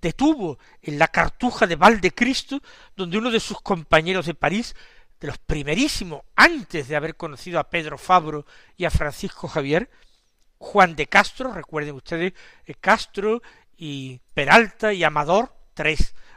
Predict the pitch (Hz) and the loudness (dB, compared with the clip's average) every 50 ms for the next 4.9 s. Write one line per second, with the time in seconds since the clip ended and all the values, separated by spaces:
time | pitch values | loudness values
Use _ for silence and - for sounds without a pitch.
0 | - - - 175 143 131 - - 139 135 135 151 160 160 156 135 - - 143 143 | -14 -10 -8 -8 -8 -8 -6 -6 -6 -6 -4 -4 -4 -4 -6 -8 -10 -12 -12 -12
1 | 151 156 - - - 151 139 131 127 139 147 143 135 131 127 131 143 _ _ - | -10 -12 -12 -10 -8 -8 -8 -8 -10 -12 -12 -12 -12 -14 -14 -18 -20 _ _ -2
2 | 143 147 185 214 - - - - - - - - - 175 170 160 - - - - | -2 0 -2 -4 -10 -14 -16 -16 -16 -16 -18 -10 -6 -2 2 4 4 4 4 4
3 | 185 170 - - - - 180 175 156 - - 147 139 147 151 143 - - 170 - | 4 4 4 2 -6 -6 -8 -8 -6 -6 -8 -6 -6 -4 -6 -6 -6 -10 -12 -4
4 | - - 156 139 - - - 208 - - - 180 156 151 165 233 277 | 0 0 0 0 -2 -8 -10 -10 -10 -6 -4 -4 -4 -4 -4 -8 -8